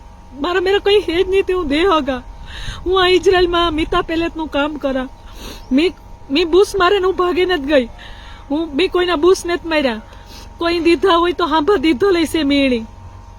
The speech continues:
પણ મને મારા સો-, ઘરનાવની બસાવો, ઈ હાવ નિર્દોષ માણસ છે. એણે કોઈ વસ્તુની કંઈ, કોઈ કીધું ને, કોઈ દીધા ને, લીધા ને. અને એણે આજ પંદર સત્તર દીથી એના હાલવે દીધા. હાવ એટલે હાવ રાખ માણસ છે મારા ઘરના.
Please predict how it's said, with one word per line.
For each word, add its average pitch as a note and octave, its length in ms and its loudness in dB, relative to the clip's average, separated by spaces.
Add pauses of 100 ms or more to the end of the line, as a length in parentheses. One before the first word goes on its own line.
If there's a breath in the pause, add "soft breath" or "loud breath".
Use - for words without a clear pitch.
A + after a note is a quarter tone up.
(680 loud breath)
પણ G4 120 0
મને F#4 340 2
મારા D#4+ 280 2
સો-, E4+ 180 -4
ઘરનાવની F4+ 500 2
બસાવો, E4+ 600 0
ઈ E4 140 2
હાવ D#4 260 0
નિર્દોષ D4+ 460 0
માણસ D#4+ 380 -2
છે. E4+ 380 -2
એણે E4 180 -4
કોઈ F4 280 -2
વસ્તુની E4+ 460 -2
કંઈ, D#4+ 260 -2 (200)
કોઈ E4 220 -4
કીધું D#4+ 360 -2
ને, E4 140 -2 (100)
કોઈ D#4 220 -4
દીધા D4+ 360 0
ને, D#4+ 240 -4
લીધા D4 320 -2
ને. E4 140 -6 (680 loud breath)
અને E4+ 180 0
એણે E4+ 180 0
આજ D#4+ 140 4 (100)
પંદર E4 340 2
સત્તર G4+ 240 2
દીથી E4+ 260 0
એના F#4+ 220 2
હાલવે E4 280 2
દીધા. D#4+ 380 -2 (720 loud breath)
હાવ F#4 460 4
એટલે F4+ 180 0
હાવ E4+ 340 2
રાખ F4+ 280 0
માણસ E4 380 -4
છે D#4+ 60 0
મારા C#4+ 240 0
ઘરના. C#4 420 0